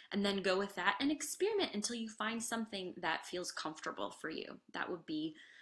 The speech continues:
my recommendation, but I do really like time blocking because I feel like I can get, I, like I can get so much done.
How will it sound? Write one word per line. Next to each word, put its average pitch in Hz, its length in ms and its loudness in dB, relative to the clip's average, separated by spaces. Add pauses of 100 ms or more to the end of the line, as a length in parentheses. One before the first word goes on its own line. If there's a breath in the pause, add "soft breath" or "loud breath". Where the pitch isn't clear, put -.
(120 loud breath)
my 156 460 -2 (260)
recommendation, 156 680 -4
but 156 160 -6
I 160 160 -2 (340)
do 190 480 -2 (320 loud breath)
really 170 400 -2
like 160 320 -6
time 151 240 -8
blocking 151 400 -8
because - 220 -12
I - 180 -10
feel 160 100 -6
like 151 120 -6
I - 80 -12
can 156 80 -8
get, - 220 -10
I, 156 80 -4 (220)
like 170 220 -4
I 160 60 -4
can 165 160 -8
get - 180 -6
so 156 480 -4 (140)
much 156 400 -6
done. 156 320 -6